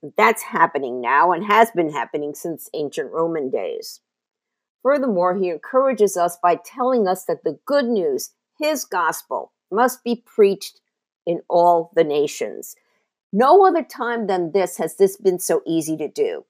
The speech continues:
Hey, it's what I'm doing right now. Look at all the churches who have had to go virtual and digital because of covid nineteen.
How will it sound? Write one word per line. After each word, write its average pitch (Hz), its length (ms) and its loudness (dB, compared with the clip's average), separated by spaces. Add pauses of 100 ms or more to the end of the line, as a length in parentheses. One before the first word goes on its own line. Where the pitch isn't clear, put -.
(280)
Hey, - 240 0
it's 196 220 2
what 175 160 2
I'm 214 100 0
doing 277 260 0
right - 220 4
now. 440 300 2 (1160)
Look 381 240 6
at 415 120 10
all 403 160 6
the 392 100 4
churches 302 580 0
who 208 120 6
have 202 100 2
had 240 280 2
to 240 100 -6
go 220 440 6
virtual 214 600 4
and 190 220 2
digital 170 640 4 (1040)
because 214 400 4
of 202 140 4
covid 202 400 4
nineteen. 214 720 0